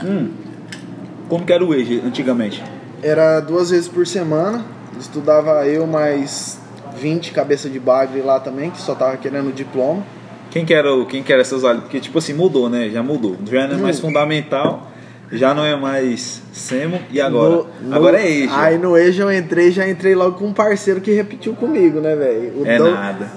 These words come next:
Speaker 2: Douglas da Epo Shop, vulgo Douglas Dalf.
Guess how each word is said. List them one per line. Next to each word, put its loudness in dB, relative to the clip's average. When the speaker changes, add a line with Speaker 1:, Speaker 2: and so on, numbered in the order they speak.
Speaker 2:
Douglas 2
da 4
Epo 0
Shop, -2
vulgo 0
Douglas 0
Dalf. -12